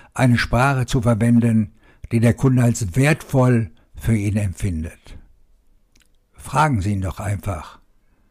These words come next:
„Darf ich direkt auf den Punkt kommen?“ Beantwortet: Funktioniert Kaltakquise noch? Nachdem wir uns die Zahlen angeschaut haben,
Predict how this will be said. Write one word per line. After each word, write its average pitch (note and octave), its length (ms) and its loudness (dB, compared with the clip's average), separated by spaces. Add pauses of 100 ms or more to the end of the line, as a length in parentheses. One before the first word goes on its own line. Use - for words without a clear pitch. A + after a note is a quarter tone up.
(320)
„Darf F#2+ 200 -4
ich G#2 100 -4
direkt G#2+ 360 -2
auf - 100 -8
den G#2+ 220 -2
Punkt E2+ 240 -6
kommen?“ D#3 380 -4 (3000)
Beantwortet: A#2+ 1000 -2 (460)
Funktioniert A2+ 800 0
Kaltakquise A#2+ 680 -2
noch? C3 360 -4 (1700)
Nachdem C3+ 380 2
wir B2 80 2
uns A#2 100 2
die A#2+ 120 2
Zahlen C3 380 0
angeschaut A#2+ 640 0
haben, A2 380 0